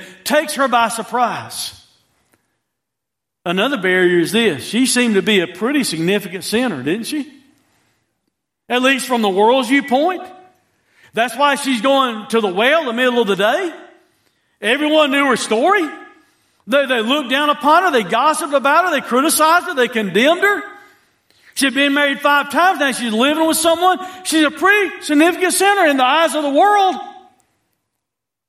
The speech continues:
But Jesus crosses over that barrier.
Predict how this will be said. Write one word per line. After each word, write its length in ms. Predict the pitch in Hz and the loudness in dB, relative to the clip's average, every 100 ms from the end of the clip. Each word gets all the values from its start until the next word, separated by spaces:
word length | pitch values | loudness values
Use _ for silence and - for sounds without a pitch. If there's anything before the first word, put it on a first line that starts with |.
| _ _ _ _ _ | _ _ _ _ _
But 100 | 147 | -10
Jesus 400 | 143 214 196 202 | -2 -2 0 -4
crosses 460 | - 202 190 196 190 | -2 0 0 -2 -2
over 200 | 190 180 | -2 0
that 240 | 185 190 | -2 -2
barrier. 460 | 170 160 131 107 | -6 -6 -8 -12